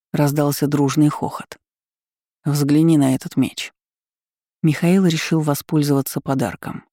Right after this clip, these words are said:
«О, да, знакомый знак.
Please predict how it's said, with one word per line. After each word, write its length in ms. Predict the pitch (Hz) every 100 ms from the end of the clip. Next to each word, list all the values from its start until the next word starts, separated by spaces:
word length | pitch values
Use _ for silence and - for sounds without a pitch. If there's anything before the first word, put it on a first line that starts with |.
| _ _ _ _ _ _ _ -
«О, 800 | 143 135 175 180 151 127 120 131
да, 640 | 156 170 151 117 - - 147
знакомый 680 | 143 151 185 190 185 185
знак. 460 | 180 147 - -